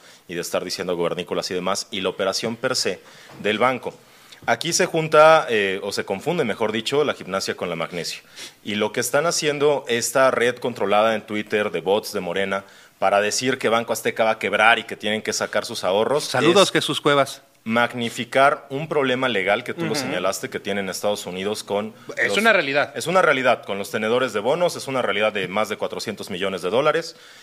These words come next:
Speaker 1: y tienen un vencimiento esos bonos a dos mil veinticuatro. Parte de las negociaciones en las que está metido Banco Azteca es poder renegociar y reestructurar es-, estos bonos que
Speaker 2: Ujú.
Speaker 1: tienen vencimiento a dos mil treinta, y eso, al hacerlo, traería un costo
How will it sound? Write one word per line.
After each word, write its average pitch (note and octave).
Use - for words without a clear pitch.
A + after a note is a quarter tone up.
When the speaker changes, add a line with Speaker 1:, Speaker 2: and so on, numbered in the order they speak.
Speaker 1:
y A#2
tienen D#3+
un F3
vencimiento D3
esos C#3
bonos C3
a B2
dos G2+
mil G#2+
veinticuatro. A2+
Parte E3+
de F3+
las B2+
negociaciones B2
en A2
las G2+
que -
está C3
metido C3+
Banco A#2
Azteca F#2+
es C#3
poder C#3
renegociar A#2+
y D3
reestructurar A2+
es-, B2+
estos G#2+
bonos C3+
que F3
Speaker 2:
Ujú. E3+
Speaker 1:
tienen G2+
vencimiento B2+
a G#2+
dos A2
mil C3+
treinta, C#3+
y A2+
eso, D3+
al G#2
hacerlo, B2+
traería G#2
un A2
costo A2